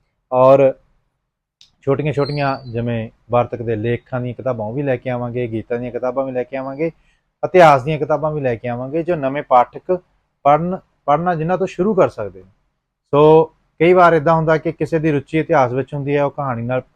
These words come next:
ਉਹ ਕਹਾਣੀ ਤੋਂ ਸ਼ੁਰੂ ਕਰਦਾ ਤਾਂ ਉਹਦਾ ਕਿਤਾਬ ਤੋਂ ਮਨ ਉੱਠ ਜਾਂਦਾ ਹੈ। ਕਈ ਵਾਰੀ ਏਦਾਂ ਹੁੰਦਾ ਕਿ ਉਹਨੂੰ ਕਹਾਣੀ ਪਸੰਦ ਹੁੰਦੀ ਹੈ, ਉਹ ਇਤਿਹਾਸ ਵੱਲ ਜੁੜ ਜਾਂਦਾ ਤਾਂ ਉਹਦਾ ਕਿਤਾਬ ਤੋਂ ਮਨ ਉੱਠ ਜਾਂਦਾ। ਸੋ ਇਸ ਲਈ ਕਿਤਾਬ ਤੋਂ ਮਤਲਬ ਅਸੀਂ ਭਜਾਉਣਾ ਨਹੀਂ ਚਾਹੁੰਦੇ, ਅਸੀਂ ਕਿਤਾਬਾਂ ਨਾਲ ਜੋੜਨਾ ਚਾਹੁੰਦੇ ਹਾਂ। ਹਮੇਸ਼ਾ ਹੀ ਆਪਦੇ,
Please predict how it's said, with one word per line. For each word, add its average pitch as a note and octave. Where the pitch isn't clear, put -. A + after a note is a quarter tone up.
ਉਹ C3+
ਕਹਾਣੀ B2+
ਤੋਂ B2
ਸ਼ੁਰੂ D3+
ਕਰਦਾ C#3
ਤਾਂ C#3
ਉਹਦਾ D3+
ਕਿਤਾਬ C#3+
ਤੋਂ D3+
ਮਨ B2
ਉੱਠ A2+
ਜਾਂਦਾ G2+
ਹੈ। F#2
ਕਈ D#3+
ਵਾਰੀ D#3+
ਏਦਾਂ D3
ਹੁੰਦਾ D3
ਕਿ D3+
ਉਹਨੂੰ D3+
ਕਹਾਣੀ D3
ਪਸੰਦ C#3
ਹੁੰਦੀ C#3
ਹੈ, C#3
ਉਹ C3+
ਇਤਿਹਾਸ C3
ਵੱਲ B2
ਜੁੜ C3
ਜਾਂਦਾ C3+
ਤਾਂ C3+
ਉਹਦਾ C#3
ਕਿਤਾਬ C#3+
ਤੋਂ D#3+
ਮਨ A#2+
ਉੱਠ A2
ਜਾਂਦਾ। G#2
ਸੋ D3+
ਇਸ D#3
ਲਈ E3+
ਕਿਤਾਬ D#3
ਤੋਂ E3
ਮਤਲਬ D3
ਅਸੀਂ C#3+
ਭਜਾਉਣਾ C3
ਨਹੀਂ B2+
ਚਾਹੁੰਦੇ, C#3+
ਅਸੀਂ C#3+
ਕਿਤਾਬਾਂ C3
ਨਾਲ C3+
ਜੋੜਨਾ A2
ਚਾਹੁੰਦੇ C#3
ਹਾਂ। C#3+
ਹਮੇਸ਼ਾ E3+
ਹੀ F3
ਆਪਦੇ, D#3